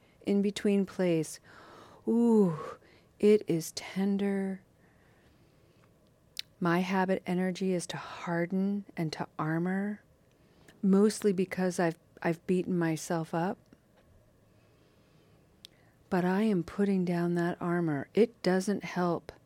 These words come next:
I'm putting down the weapons. It doesn't help.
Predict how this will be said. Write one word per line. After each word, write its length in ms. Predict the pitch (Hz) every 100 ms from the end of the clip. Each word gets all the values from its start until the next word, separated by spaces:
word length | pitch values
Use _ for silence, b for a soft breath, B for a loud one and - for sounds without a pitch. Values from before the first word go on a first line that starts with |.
| b b b b -
I'm 180 | 165
putting 420 | 151 - 220 214 196
down 320 | 185 180 185
the 80 | 151
weapons. 840 | 156 170 220 214 220 220 - - _ _ _
It 240 | - 214 196
doesn't 400 | 196 185 175 -
help. 480 | - 185 196 -